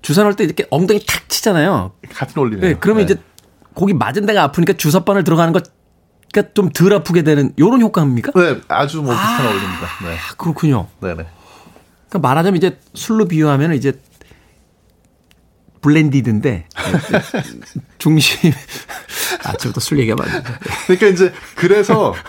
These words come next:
Speaker 2: 이런 경우가 있어요. 그 파스를 어떤 파스는 붙이면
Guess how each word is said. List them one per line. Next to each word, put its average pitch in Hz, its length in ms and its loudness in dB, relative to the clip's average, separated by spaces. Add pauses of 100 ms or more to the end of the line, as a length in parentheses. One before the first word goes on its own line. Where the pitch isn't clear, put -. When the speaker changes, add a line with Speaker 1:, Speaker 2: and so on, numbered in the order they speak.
(260)
Speaker 2:
이런 180 240 4
경우가 165 260 4
있어요. 101 360 -4
그 104 80 -12
파스를 180 540 0
어떤 185 300 0
파스는 180 360 -2
붙이면 151 640 -4